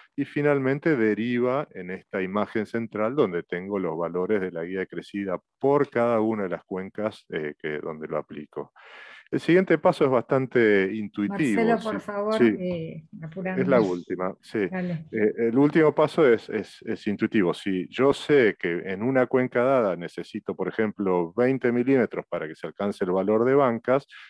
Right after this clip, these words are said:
Speaker 1: si el pronóstico vigente de lluvia para esa cuenca me dice que es de cincuenta milímetros,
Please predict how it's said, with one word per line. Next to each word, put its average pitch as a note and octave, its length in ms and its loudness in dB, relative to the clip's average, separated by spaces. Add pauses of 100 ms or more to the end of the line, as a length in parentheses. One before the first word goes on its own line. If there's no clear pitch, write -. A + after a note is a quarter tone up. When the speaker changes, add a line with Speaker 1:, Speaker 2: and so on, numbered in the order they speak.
Speaker 1:
si - 200 -4
el F2 120 0
pronóstico G#2+ 840 0
vigente A2 540 0
de F2+ 120 2
lluvia G#2+ 380 2
para F2 240 -6
esa G#2 240 -6
cuenca F#2 560 -2
me D#2 100 -10
dice F2+ 240 -8
que F#2 80 -4
es F#2 80 -2
de F#2+ 80 2
cincuenta C3+ 640 0
milímetros, C3 640 0